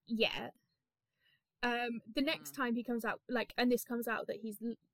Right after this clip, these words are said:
Speaker 1: essentially lied, the next time he comes out with an invention, they're all gonna be like, "Mm, but have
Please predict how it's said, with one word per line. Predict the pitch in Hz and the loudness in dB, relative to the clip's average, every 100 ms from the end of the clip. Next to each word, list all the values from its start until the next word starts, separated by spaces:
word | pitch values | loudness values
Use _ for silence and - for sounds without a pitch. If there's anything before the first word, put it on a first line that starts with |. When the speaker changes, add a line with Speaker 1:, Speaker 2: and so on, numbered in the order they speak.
| _ | _
Speaker 1:
essentially | - 220 - 214 220 | -4 -2 -2 0 2
lied, | 220 - - 240 277 - _ _ _ _ - | 2 0 -2 -4 -6 -12 _ _ _ _ -2
the | |
next | 277 403 - | 0 0 0
time | 311 | 0
he | 262 | 2
comes | 254 | 0
out | 233 | 0
with | - | 0
an | 220 | -2
invention, | 220 202 - 214 | 0 -4 -4 -2
they're | 226 | -2
all | |
gonna | 254 285 | 0 0
be | |
like, | 285 - - - | 0 -2 -4 -4
"Mm, | 415 415 415 415 415 415 392 | -2 0 0 0 -2 -2 2
but | - - | 2 2
have | 269 254 | 4 4